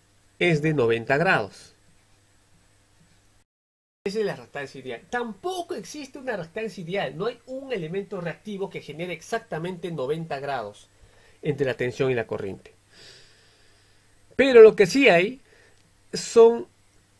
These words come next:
reactancias que adelantan o atrasan la corriente.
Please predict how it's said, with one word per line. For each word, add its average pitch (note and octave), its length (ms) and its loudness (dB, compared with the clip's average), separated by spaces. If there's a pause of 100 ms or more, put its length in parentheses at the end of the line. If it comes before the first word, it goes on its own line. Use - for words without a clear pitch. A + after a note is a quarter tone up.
(160)
reactancias F#3+ 1080 2 (720)
que F3+ 120 0
adelantan A#3+ 720 6
o D3 140 4
atrasan F#3+ 560 4
la B2 120 -4
corriente. A#2+ 580 -6